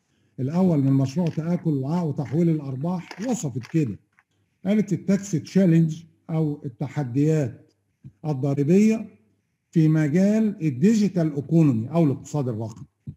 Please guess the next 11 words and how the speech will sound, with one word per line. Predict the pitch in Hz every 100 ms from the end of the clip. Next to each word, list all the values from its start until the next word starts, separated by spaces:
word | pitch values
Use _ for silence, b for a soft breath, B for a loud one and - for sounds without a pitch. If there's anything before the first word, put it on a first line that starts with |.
| _
العنوان | 190 233 214 240 226
كان | 180 160
كده. | 156 151 107 - _ _ _ _
إذن | 214 208 202 185 175 -
يعني | 147 143 139 147
التعامل | 135 165 208 214
مع | 165
الاقتصاد | 160 156 190 190
الرقمي | 165 180 175 165
هو | 170 175
تحدي، | 160 147 190 190 175 208 196